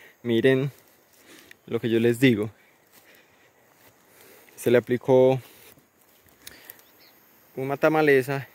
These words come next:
y mire con un mones dejó el, el terreno. Esto, esto es materia orgánica, este pasto se descompone y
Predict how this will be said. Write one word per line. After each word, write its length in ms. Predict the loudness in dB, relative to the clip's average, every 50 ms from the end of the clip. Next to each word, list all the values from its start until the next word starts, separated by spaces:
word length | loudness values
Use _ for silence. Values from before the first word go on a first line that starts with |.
| _ _ _ _
y 40 | -10
mire 200 | -8 -6 -6 -6
con 140 | -6 -8 -8
un 100 | -8 -6
mones 320 | -6 -6 -4 -4 -6 -4
dejó 300 | -4 -4 -4 -4 -4 -6
el, 160 | -6 -6 -8 -12 _ _ _ _ _
el 160 | -6 -6 -4
terreno. 440 | -2 -2 0 0 0 0 -2 -6 -10 _ _ _ -20 -20 -20 -20 -20 -20 -20 _ _ _
Esto, 460 | 0 2 2 2 0 -2 -4 -4 -4 -6 -14 -20 -20 -20 -20 -20 _ _ _ _ _ -20 -20 -20 -20 -20 -20 -20 -20 -20 -20 -20 -20 -20 -20 -20 -14
esto 240 | -14 -10 -8 -6 -4
es 60 | -2
materia 600 | 0 0 0 2 2 2 2 2 2 -2 -2 -4 -8 -16 -20 -20 -20 -20 -20 -20 -20 -20 -20 -20 -20 -20 -20 -20 -20 -20 -20 -20 -20 -20 -20 -20 -20 -20 -8 -4
orgánica, 600 | -2 0 2 2 2 2 0 -2 -2 -4 -6 -6 -6 -10 -16 -18 -18 -20
este 180 | -6 -4 -4 -2
pasto 480 | 2 2 2 2 0 -4 -10 -12 -12 -14 _ _ _ _
se 160 | -10 -8 -6
descompone 680 | -6 -6 -8 -10 -10 -10 -8 -8 -6 -6 -6 -8 -10 -14 _ _ _ _ _ _ _ _ _ _ -20 _ _ _
y 240 | -4 -4 -4 -4